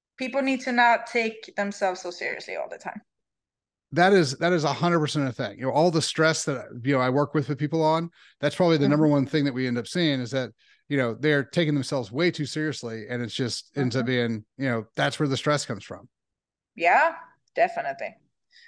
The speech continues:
Speaker 1: And, uh, as I said, I worked a lot on myself and stress and everything. And I know,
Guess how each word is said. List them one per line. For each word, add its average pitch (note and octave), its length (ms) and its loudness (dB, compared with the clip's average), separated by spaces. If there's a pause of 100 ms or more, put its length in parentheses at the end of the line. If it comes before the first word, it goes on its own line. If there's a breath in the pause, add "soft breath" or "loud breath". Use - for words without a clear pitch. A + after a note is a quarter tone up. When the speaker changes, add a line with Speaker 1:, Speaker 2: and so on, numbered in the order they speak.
(560 soft breath)
Speaker 1:
And, G3 500 4
uh, F#3+ 540 6
as B3+ 160 2
I C4 40 4
said, F3 140 2
I G#3+ 120 4
worked B3+ 280 -2
a A#3+ 40 -6
lot A3 180 0
on A3 80 -8
myself C4+ 520 -8
and G3+ 220 -14
stress G#3+ 320 -8
and G#3+ 80 -14
everything. G#3 400 -10
And F#3+ 80 -4
I G3+ 140 0
know, G3+ 460 2